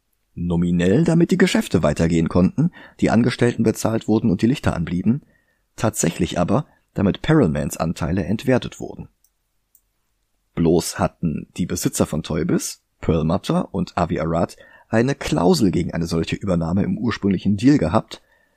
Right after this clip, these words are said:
und jetzt standen die beiden Perelman gegenüber.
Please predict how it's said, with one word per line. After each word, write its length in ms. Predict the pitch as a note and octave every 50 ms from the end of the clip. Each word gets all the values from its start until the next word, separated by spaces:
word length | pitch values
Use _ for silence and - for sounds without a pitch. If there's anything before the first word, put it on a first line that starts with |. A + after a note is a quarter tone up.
| _ _ _ _ _ _
und 120 | - G2+ F#2
jetzt 160 | G#2 G2+ -
standen 300 | - B2 B2+ G#2+ G#2+ G#2
die 160 | - C3 D3
beiden 340 | - F2+ E2+ E2 F2+ A#2+ C3+
Perelman 540 | - - - F#2+ D2 C2 C#2+ C#2 C#2+ D2 E2
gegenüber. 540 | E2+ E2 D#2+ - - E2 - - - -